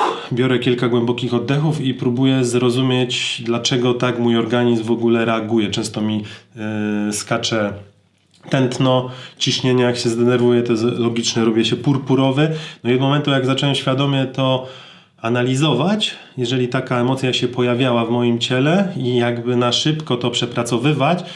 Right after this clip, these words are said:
dużo łatwiej mi było do stanu pierwotnego po zdenerwowaniu już tam miesiąc, dwa, jak zacząłem zwracać na to uwagę, wracać do stabilnego poziomu. Kiedy się zdenerwowałem, byłem taki poirytowany,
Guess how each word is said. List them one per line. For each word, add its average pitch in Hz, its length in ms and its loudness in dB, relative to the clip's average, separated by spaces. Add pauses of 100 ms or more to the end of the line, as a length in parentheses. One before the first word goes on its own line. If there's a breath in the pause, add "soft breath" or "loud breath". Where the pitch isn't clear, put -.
(460 loud breath)
dużo 139 580 0 (460)
łatwiej 127 600 0
mi 120 420 2
było 120 600 0
do 113 160 -4
stanu 127 360 -2
pierwotnego 120 920 0
po 135 240 -2
zdenerwowaniu 113 800 -2
już 110 240 -6 (400)
tam 101 260 -6
miesiąc, 104 540 -4
dwa, 101 320 -4
jak 98 220 -6
zacząłem 101 580 -4
zwracać 107 360 -4
na 110 100 -2
to 110 120 -2
uwagę, 113 400 -2 (360 loud breath)
wracać 117 640 -2 (280 loud breath)
do 104 100 -4
stabilnego 110 540 0
poziomu. 104 380 0 (200)
Kiedy 120 220 0
się 120 140 2
zdenerwowałem, 117 600 2
byłem 113 240 0
taki 113 240 -6
poirytowany, 117 1040 0